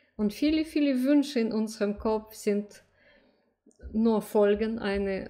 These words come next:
M-, Manipulation durch Fernseher, Zeitungen,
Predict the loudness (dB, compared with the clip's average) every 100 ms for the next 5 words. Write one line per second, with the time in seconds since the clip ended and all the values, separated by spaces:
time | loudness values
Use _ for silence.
0 | -14 -14 -10 -4 -6 -6 _ -20 -20 _
1 | -2 0 2 2 0 2 2 2 0 -2
2 | -2 -2 -4 -4 -10 -18 -8 0 2 0
3 | 0 -2 -2 -4 -8 -16 _ _ _ _
4 | _ _ _ -18 -18 -18 -20 -10 0 2
5 | 2 0 -2 0 -2 -4 -6 -10